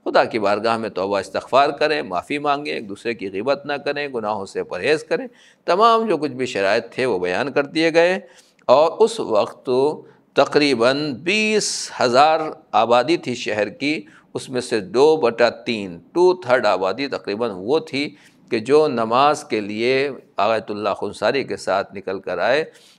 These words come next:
और जब ये नहर से जो दरिया खुश्क पड़ा हुआ था कुम का, वहाँ से चलने लगे और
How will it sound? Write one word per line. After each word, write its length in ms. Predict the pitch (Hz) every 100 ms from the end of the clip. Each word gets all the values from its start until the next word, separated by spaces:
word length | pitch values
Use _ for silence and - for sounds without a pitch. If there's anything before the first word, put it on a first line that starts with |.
| _
और 220 | 120 127 131
जब 180 | 117 107
ये 500 | 110 123 123 123 - - _ _ - - - 82 82
नहर 320 | 110 131 147
से 160 | 120 113
जो 120 | 107
दरिया 280 | 107 113 123
खुश्क 340 | - 135 - -
पड़ा 180 | 120 139
हुआ 260 | 127 113
था 140 | 104 104
कुम 200 | - 113
का, 120 | 113 127
वहाँ 220 | 107 107
से 140 | 104
चलने 340 | - 123 143 143
लगे 260 | 120 110 117
और 220 | 104